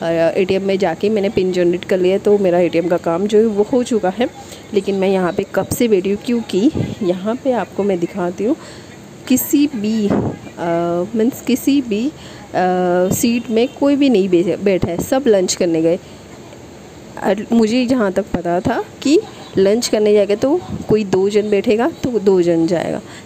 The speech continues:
लेकिन यहाँ पे सब के सब जा चुके हैं। सिर्फ और सिर्फ एक कैश काउंटर ही जो है वो खुला हुआ है और बाकी सब के सब लंच पे जा चुके हैं। मीन्स हमारा तो कोई, मतलब, कस्टमर का कोई वैल्यू ही नहीं है। ये देखो, यहाँ पे अंकल भी बैठे हैं मेरे जैसे इस तरह,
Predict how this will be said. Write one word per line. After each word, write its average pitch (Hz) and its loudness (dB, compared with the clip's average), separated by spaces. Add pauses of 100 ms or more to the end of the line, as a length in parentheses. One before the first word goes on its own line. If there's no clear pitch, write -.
लेकिन 240 2
यहाँ 220 2
पे - -2
सब - 0
के - -2
सब 226 0
जा 196 2
चुके 190 0
हैं। 220 6
सिर्फ 262 0
और 208 4
सिर्फ 240 0
एक 226 4 (120)
कैश 214 2
काउंटर 196 0
ही 208 -2 (360)
जो 196 4
है 220 2
वो 208 4
खुला 180 0
हुआ 226 0
है 247 -2
और 208 0
बाकी 170 -2
सब 247 -2 (120)
के - 2
सब 202 -2
लंच 175 2
पे 190 2
जा 165 0
चुके 180 -2
हैं। 214 -4 (380)
मीन्स 269 2
हमारा 185 0
तो 277 -2
कोई, 269 0
मतलब, 254 -2
कस्टमर 233 0
का 254 4
कोई 285 2
वैल्यू 190 2
ही 226 2
नहीं 170 4
है। 196 0
ये 190 4
देखो, 208 2 (400)
यहाँ 190 0
पे 262 0
अंकल 214 2
भी 226 2
बैठे 190 4
हैं 214 4
मेरे 180 4
जैसे 185 2
इस 196 -4
तरह, 202 2